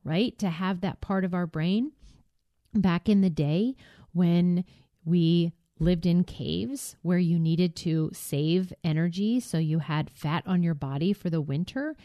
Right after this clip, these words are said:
and you needed to seek pleasure, which was procreating, so we could build the human race, and you needed to avoid pain, which is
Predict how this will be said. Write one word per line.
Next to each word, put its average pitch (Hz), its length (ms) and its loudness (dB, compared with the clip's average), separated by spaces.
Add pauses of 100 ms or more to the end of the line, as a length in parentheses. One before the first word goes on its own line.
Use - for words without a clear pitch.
(220)
and 180 180 2
you 170 80 2
needed 170 320 2
to 170 120 -2
seek - 380 -4
pleasure, 220 580 -2
which 190 280 -4
was 165 160 -4
procreating, 170 1120 -2
so - 160 -4
we 156 160 -2
could 151 260 -6
build 156 240 -2
the 160 100 0
human 151 320 0
race, 160 500 -4 (480)
and 208 340 4
you 208 160 0
needed 208 280 0
to 208 160 0
avoid 180 420 0
pain, 254 500 -2 (300)
which 175 280 -2
is 180 280 0